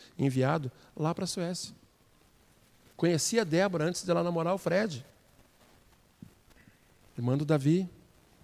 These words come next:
Então, eu conversando esses dias, lembrando dos nossos acampamentos lá da, de Biguaçu, né? Hoje estão casados e tal. Conhecendo ela, eu, eu sabia que eles amavam Jesus, mas eles não tinham ideia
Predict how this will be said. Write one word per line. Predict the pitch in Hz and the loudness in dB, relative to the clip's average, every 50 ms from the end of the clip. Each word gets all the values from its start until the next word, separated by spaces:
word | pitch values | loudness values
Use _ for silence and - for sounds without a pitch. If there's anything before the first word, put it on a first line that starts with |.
| _ - | _ -4
Então, | - 147 156 | -2 -2 -2
eu | 147 - - - 131 131 143 160 | -2 -4 -6 -6 -6 -6 -6 -6
conversando | - 143 139 135 - 165 160 | -2 -2 0 0 2 0 0
esses | 139 - 143 123 | 0 0 -2 0
dias, | 131 160 160 | 2 2 2
lembrando | 143 131 120 147 156 147 | 2 2 2 2 2 2
dos | 135 | 0
nossos | 127 135 131 135 - - | 0 2 2 0 0 -2
acampamentos | 143 - 147 131 135 127 135 143 139 - | -4 -4 -2 -2 -2 -2 -2 -2 -4 -4
lá | - 131 139 | -4 -4 -2
da, | 131 123 117 113 - - - - - - | -2 -4 -6 -6 -10 -16 -20 -20 -20 -12
de | - 127 | -4 0
Biguaçu, | 127 139 127 135 120 - - - 165 170 175 175 - _ _ _ _ _ _ _ _ _ _ _ - - - - - _ _ | 2 4 4 4 2 2 0 0 -2 -2 -4 -8 -12 _ _ _ _ _ _ _ _ _ _ _ -20 -20 -20 -20 -20 _ _
né? | 127 123 139 160 175 - _ _ _ _ _ _ _ _ _ _ | -8 -8 -6 -8 -10 -12 _ _ _ _ _ _ _ _ _ _
Hoje | - 160 180 180 | 2 2 2 2
estão | 170 - 170 160 147 | 2 2 0 0 0
casados | - - - 165 160 139 113 123 160 175 180 185 175 151 139 135 | -2 -4 -4 -2 -2 -2 0 0 2 2 2 0 -2 -4 -8 -8
e | 139 | -4
tal. | - - 156 160 - - - - - - - _ _ | -2 -2 -2 -2 -4 -8 -18 -20 -20 -20 -20 _ _
Conhecendo | - 220 214 208 208 - 220 202 208 | 4 6 8 8 8 6 6 6 4
ela, | 220 220 - | 4 4 2
eu, | - 196 180 - - - _ _ _ _ _ _ - - _ _ - | 0 -2 -2 -4 -10 -20 _ _ _ _ _ _ -20 -20 _ _ 0
eu | 185 185 | 0 2
sabia | - 233 208 277 294 | 2 2 0 0 0
que | - | 4
eles | 269 185 170 | 4 6 6
amavam | 165 160 160 165 170 | 6 6 6 6 4
Jesus, | 156 160 165 180 | 4 4 4 4
mas | 190 196 196 185 | 4 2 4 4
eles | 196 180 180 | 2 2 2
não | 208 214 202 | 0 0 0
tinham | - - 269 285 | 0 0 0 0
ideia | 294 220 170 170 226 277 277 233 165 123 120 | 0 2 2 2 2 2 2 2 0 0 -2